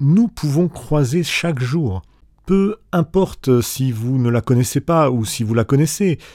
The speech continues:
si ce sont des amis ou pas, si vous avez des relations sociales, commerciales, amicales ou sentimentales ou pas avec ces personnes. Nous nous devons d'être en quelque sorte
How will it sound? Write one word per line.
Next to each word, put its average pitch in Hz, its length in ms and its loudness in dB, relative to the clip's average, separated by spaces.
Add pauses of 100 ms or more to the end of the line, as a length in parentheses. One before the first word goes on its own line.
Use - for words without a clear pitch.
(160)
si - 220 -4
ce 143 140 -2
sont 143 420 0
des 123 240 0
amis 170 380 0
ou 135 100 -4
pas, 147 380 -2 (280)
si 139 480 -2
vous 113 280 -2
avez 123 200 2
des 117 280 0
relations 151 800 0
sociales, 165 640 -4
commerciales, 160 580 -2
amicales 151 400 -2
ou 131 40 0
sentimentales 170 920 -4 (260)
ou 160 140 -2 (100)
pas 190 360 -2 (100)
avec 107 260 -2
ces - 140 -8
personnes. 95 560 -8 (560)
Nous 143 200 4
nous 214 160 2
devons 135 540 0 (260)
d'être 113 680 -4
en 107 100 -4
quelque 113 400 -4
sorte - 380 -8